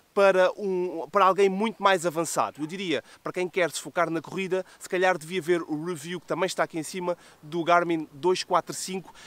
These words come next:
que é um relógio que acaba por ter pontos ou características mais, eh, avançadas. Dos vários relógios que eu já testei, há uma coisa que nunca mencionei, que é a capacidade que eles têm de, de ser fácil de visualizar a informação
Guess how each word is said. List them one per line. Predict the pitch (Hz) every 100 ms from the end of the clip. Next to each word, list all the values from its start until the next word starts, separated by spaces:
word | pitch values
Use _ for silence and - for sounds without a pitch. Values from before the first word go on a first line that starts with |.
| -
que | -
é |
um | 190
relógio | 185 190 180
que |
acaba | 202 196
por | 160
ter | - 190 - _ _ 214
pontos | 220 - -
ou | -
características | 190 180 202 202 - 202 208 - - - -
mais, | 165 170 196 196 196 - -
eh, | 175 170 156 170 196
avançadas. | 165 185 - 147 117 110 - -
Dos | 185 220
vários | 285 285 208
relógios | 233 196 190
que | -
eu |
já | 208 233
testei, | - - 220 220
há | 214
uma | 208
coisa | 233 208
que | 226
nunca | 226 226 208
mencionei, | 214 202 - 165 131 123
que | - 196
é | 190 196 196
a |
capacidade | 180 208 202 - 202 170
que | 208
eles | -
têm | 196 190 196
de, | 160 180 196 185 175
de | -
ser | - 202
fácil | - 247 214 - 190
de |
visualizar | 175 180 202 190 196
a | 190
informação | 175 190 175 - 196